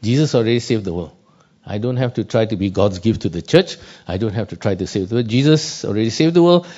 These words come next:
He has set up the body of Christ. I just need to be faithful to my part in it. And that part is answer full time,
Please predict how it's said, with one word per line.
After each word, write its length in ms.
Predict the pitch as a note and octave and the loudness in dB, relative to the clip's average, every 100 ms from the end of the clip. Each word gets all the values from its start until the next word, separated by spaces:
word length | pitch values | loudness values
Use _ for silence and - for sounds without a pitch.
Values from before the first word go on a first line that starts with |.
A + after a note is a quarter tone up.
| - _ | -20 _
He 140 | G2+ | -4
has 100 | F#2 | -2
set 200 | - B2 | 2 6
up 160 | C3+ A2 | 6 4
the 80 | |
body 220 | G2+ A#2 A#2+ | 2 4 2
of 100 | A#2 | 2
Christ. 340 | A#2+ A#2 - | 4 2 0
I 80 | G#2+ | -4
just 200 | A#2 A2 | -2 -2
need 140 | A#2+ | -2
to 60 | G#2+ | -4
be 240 | G#2 G#2 - _ _ _ _ - | -2 -4 -6 _ _ _ _ -18
faithful 440 | - D#3 D3+ D3+ | -2 0 2 0
to 120 | D3+ G#2 | -4 -2
my 280 | G#2+ A#2+ | -2 -2
part 440 | B2+ - - A#2+ - | -2 -6 -2 -2 -4
in 140 | F#2+ | -10
it. 120 | F2+ - _ _ _ _ _ _ _ _ _ _ _ _ _ | -10 -12 _ _ _ _ _ _ _ _ _ _ _ _ _
And 140 | F#2+ | -4
that 180 | A2 C3 | -2 -2
part 260 | - B2 G#2+ | 2 2 2
is 420 | G#2+ B2+ D#3 - | -2 -2 -2 -8
answer 360 | - G2 G2+ A#2 | -10 -8 -2 -2
full 220 | - C#3 | 0 -2
time, 400 | - F#3 F#3 F#3 | 2 0 2 -2